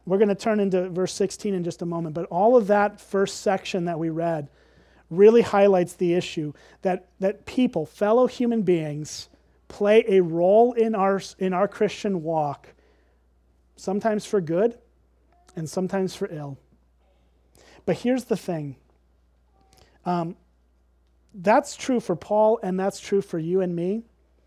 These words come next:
And just like with Paul and this mixed bag of people, it is that way for us, right? 'Cause we live in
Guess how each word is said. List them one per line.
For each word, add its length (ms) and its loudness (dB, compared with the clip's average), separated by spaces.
And 200 0
just 260 4
like 160 4
with 180 2
Paul 400 2
and 180 -2
this 160 -8
mixed 420 -2
bag 380 -2
of 160 -4
people, 580 -4
it 120 6
is 400 2
that 220 2
way 140 2
for 180 -4
us, 360 -4
right? 220 0
'Cause 160 -2
we 200 -4
live 540 4
in 340 0